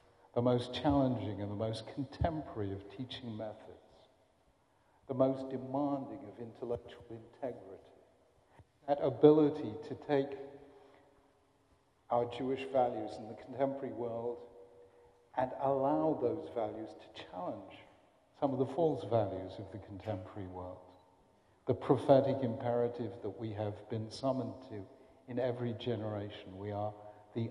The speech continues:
iconoclasts who chal-, challenge the idols of the age, whatever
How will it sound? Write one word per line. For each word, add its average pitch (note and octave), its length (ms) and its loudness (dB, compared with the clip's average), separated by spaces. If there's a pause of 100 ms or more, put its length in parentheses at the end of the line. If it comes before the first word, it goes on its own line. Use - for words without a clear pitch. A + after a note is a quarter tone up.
iconoclasts G#2+ 1300 -4 (480)
who A#2+ 100 -12 (160)
chal-, B2+ 340 0 (180)
challenge A#2+ 400 0 (120)
the A#2 140 -6
idols A2 640 -6 (340)
of G#2+ 140 -10
the G#2+ 140 0
age, G#2+ 300 -4
whatever A2 360 -2